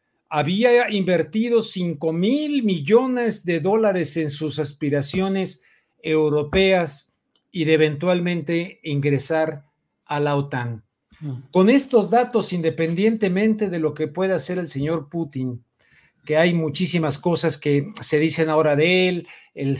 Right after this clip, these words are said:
Speaker 1: Hitler, etcétera, etcétera, con estos datos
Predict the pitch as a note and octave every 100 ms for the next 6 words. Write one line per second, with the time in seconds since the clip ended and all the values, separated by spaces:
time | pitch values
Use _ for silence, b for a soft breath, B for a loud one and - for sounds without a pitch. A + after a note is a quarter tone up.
0 | - F3+ F#3+ G3 E3+ E3+ E3 - - C#3
1 | F3 E3+ E3 D3+ D3+ F3 E3+ D#3+ D3 C#3+
2 | _ _ _ _ _ _ _ D#3 D#3+ B3
3 | B3 A#3+ G#3 G#3+ G#3+ G#3+ C#3 - -